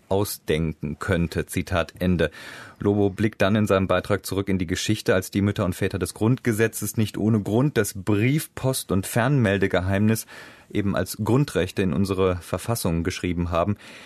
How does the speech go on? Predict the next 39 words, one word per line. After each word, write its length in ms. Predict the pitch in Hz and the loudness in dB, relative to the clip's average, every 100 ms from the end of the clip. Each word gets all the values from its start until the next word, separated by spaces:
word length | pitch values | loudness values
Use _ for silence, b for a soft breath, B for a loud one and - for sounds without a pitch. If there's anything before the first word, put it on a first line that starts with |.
| B - | B -6
Hätte 220 | 107 113 | -4 0
man 400 | 104 101 98 95 | 2 2 2 0
neunzehnhundertneunundvierzig 1400 | 101 98 101 101 95 101 - 117 113 - 117 107 - 110 | 0 0 -2 0 2 0 0 -2 -2 -2 0 0 -2 -2
schon 180 | - 107 | 2 0
das 100 | 101 | 0
Internet 720 | - 120 120 120 117 - - | 2 2 4 2 0 -4 -10
gehabt, 480 | - 120 113 120 - | -6 -2 0 -2 0
so 100 | 113 | 0
Lobo, 440 | 104 117 113 120 B B B | 2 2 2 0 B B B
dann 200 | - 104 | -2 0
stünde 480 | - 110 120 120 107 | 0 0 2 2 4
wohl 180 | 107 - | 2 4
auch 220 | 104 104 | 2 2
ein 200 | 104 104 | 0 -2
Chat- 320 | - 127 - | 0 -2 -2
oder 320 | 98 101 101 - - | 0 2 0 -4 -4
Telemediengeheimnis 1300 | 135 139 104 95 90 92 90 - 85 87 90 90 - | 0 2 2 2 2 0 0 -2 -2 -2 0 -2 -2
in 180 | 104 107 | 0 0
unserer 320 | 90 90 87 | 0 -2 -4
Verfassung. 580 | - 85 87 85 117 120 B B B B - | -2 -4 -2 -2 -2 -2 B B B B 0
Ja, 120 | 117 | 2
und 100 | 92 | 4
weil 160 | 95 | 2
es 140 | 107 - | 2 0
sowas 420 | 110 98 98 - - | 0 2 0 -2 0
nicht 380 | 110 101 - - | 2 2 -4 -2
gibt, 480 | 110 165 - - | 0 0 -2 0
äh, 160 | 160 156 | 4 2
fordert 440 | - 165 147 92 | 4 2 4 2
er 220 | - 95 - | 2 0 2
es 180 | 135 | -2
und, 300 | - 110 107 | -2 -2 0
ähm, 220 | 113 110 101 | 0 0 2
sagt, 240 | 113 110 | 0 -2
die 40 | |
Politiker 460 | 107 113 104 110 107 | -4 -2 -2 -2 -2
müssten 320 | 101 98 - | 0 -2 -4
es 180 | - - | -6 -4
doch 220 | 98 101 | -2 -4